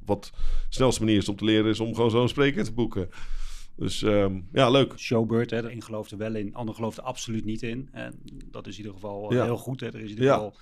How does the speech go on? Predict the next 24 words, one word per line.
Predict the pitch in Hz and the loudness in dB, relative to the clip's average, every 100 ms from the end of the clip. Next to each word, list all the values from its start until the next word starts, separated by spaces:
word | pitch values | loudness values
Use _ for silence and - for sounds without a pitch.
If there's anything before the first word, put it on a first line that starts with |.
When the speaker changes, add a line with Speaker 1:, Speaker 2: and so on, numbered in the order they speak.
| - | -12
Speaker 1:
dat | - | -4
is | 123 | -2
het | 95 | -2
verhaal. | 104 107 131 110 - | 0 0 -2 -4 -10
Speaker 2:
Is | - 127 | -4 -2
dat | 139 - - - - | -2 -6 -20 -20 -8
die | 131 | -4
snelheid | - - 131 135 120 120 - _ | -2 2 2 4 0 -2 -8 _
tussen | - 127 120 | -4 -2 -2
de, | 110 113 113 110 | 0 2 2 0
de | 110 | 0
klant | 135 135 120 | 2 4 4
en | - 120 | 2 -2
de | 107 | -2
spreker... | - 110 123 - 87 | -2 -2 -2 -2 -8
is | 110 | -6
dat | 120 | -6
iets | 123 - | -6 -6
voor | 131 | -6
jou, | 123 | -6
wat | 127 | -8
jij | 131 123 | -6 -4
belangrijk | 131 131 135 | -4 -6 -8
vindt? | 147 185 | -8 -8